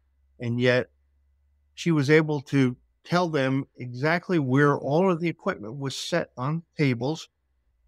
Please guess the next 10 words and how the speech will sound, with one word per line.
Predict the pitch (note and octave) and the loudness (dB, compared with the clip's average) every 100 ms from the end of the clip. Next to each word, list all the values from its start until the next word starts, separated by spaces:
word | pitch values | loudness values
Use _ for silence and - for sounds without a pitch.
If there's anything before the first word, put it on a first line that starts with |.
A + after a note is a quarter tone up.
| _ _ | _ _
who | _ - G3 | _ -2 0
was | G3+ G3 G3+ | 2 2 2
in | F#3 | -2
the | D3+ | -2
room. | A#2+ A#2+ B2 F#3+ _ _ _ _ _ _ | 0 2 2 0 _ _ _ _ _ _
She | - D#3+ | -4 -2
was | C3 B2 | 0 2
able | D3 C#3+ C3 | 2 2 -4
to | B2+ | -8
give | G#2+ C3 D3 B2+ | -4 0 0 -2